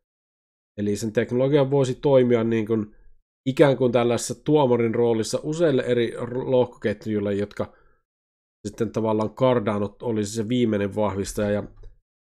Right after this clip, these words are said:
kun Charles Hoskinson puhuu tällaista cross-chain transactions jutusta, niin puhutaan hieman sama asia, mitä jo esimerkiksi nyt salamaverkkoteknologia tarjoaa sitten Bitcoinin,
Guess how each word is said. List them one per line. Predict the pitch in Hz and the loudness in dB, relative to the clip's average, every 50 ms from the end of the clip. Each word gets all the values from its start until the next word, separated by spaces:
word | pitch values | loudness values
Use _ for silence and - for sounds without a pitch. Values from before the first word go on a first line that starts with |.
| _ _ _ _ - | _ _ _ _ -12
kun | - 113 | -12 -8
Charles | - - 123 113 104 - - | -2 0 0 0 0 0 -2
Hoskinson | 175 160 - 190 151 135 156 151 | -2 0 0 0 2 2 0 2
puhuu | 165 156 143 139 | 2 0 2 2
tällaista | 147 139 139 131 - - | 2 2 2 2 0 -2
cross-chain | 135 - - - 135 139 127 - - - - 139 123 117 113 | -6 -6 -4 -2 0 0 0 0 -4 -2 2 4 4 4 2
transactions | 110 - 127 120 117 110 - 120 113 110 - - 120 107 104 104 - - _ _ _ _ _ _ _ _ _ _ _ _ _ _ _ _ _ - | 0 -2 -4 -2 -2 -4 -6 -8 -8 -8 -8 -6 -6 -4 -4 -6 -8 -12 _ _ _ _ _ _ _ _ _ _ _ _ _ _ _ _ _ -2
jutusta, | 113 123 117 120 113 107 - 123 | -2 0 0 0 -2 0 0 0
niin | 113 113 104 104 - - 101 101 - | 0 0 -2 -4 -6 -16 -20 -18 -14
puhutaan | - 107 104 - 180 165 | -10 -10 -4 -4 -4 -2
hieman | 147 170 165 147 135 | -2 -2 -2 -2 -2
sama | - - 143 135 131 123 117 117 - - _ - - | -4 -2 -2 0 0 0 -2 -4 -8 -14 _ -10 -6
asia, | 127 110 110 117 113 107 104 | -6 -4 -2 -2 -2 0 0
mitä | 104 104 98 - 110 101 - | -2 -4 -2 -4 -4 -6 -4
jo | 113 117 113 110 101 | -2 -2 -2 -2 -2
esimerkiksi | 107 101 107 107 104 101 - - | -6 -6 -4 -4 -4 -6 -6 -6
nyt | 123 113 - | -8 -6 -6
salamaverkkoteknologia | - 143 127 123 117 110 107 107 104 - _ - 113 - _ _ - 117 98 - 107 101 101 92 104 104 95 | -4 -2 0 0 0 0 0 -2 -4 -6 _ -12 -12 -12 _ _ -6 -6 -4 -4 -4 -6 -4 -4 -4 -6 -4
tarjoaa | - 95 101 120 147 147 | -6 -8 -8 -6 -6 -6
sitten | - - - - 120 107 | -6 -8 -8 -6 -6 -6
Bitcoinin, | 107 127 127 120 120 - - 117 107 104 101 98 98 | -4 -4 -4 -4 -4 -2 0 0 0 0 -2 -4 -6